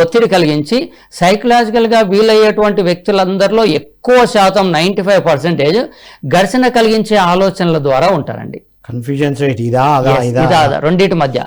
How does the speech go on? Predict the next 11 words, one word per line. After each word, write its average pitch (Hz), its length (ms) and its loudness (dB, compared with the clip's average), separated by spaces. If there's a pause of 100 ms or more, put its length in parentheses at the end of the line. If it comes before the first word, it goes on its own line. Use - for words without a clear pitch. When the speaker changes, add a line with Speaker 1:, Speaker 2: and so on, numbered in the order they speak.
(460)
Speaker 1:
ఇది 190 140 2
ఎటువంటిదంటే 208 600 2 (440)
ఒక 175 200 -6
కంప్యూటర్ 190 420 2
సిస్టమ్ 175 380 0
ఉంది, 127 180 -6 (600)
దాంట్లో 190 340 2
మనం 190 180 2
ఒక 180 100 0 (100)
ప్రాజెక్ట్ 165 400 0
చేసి 160 180 0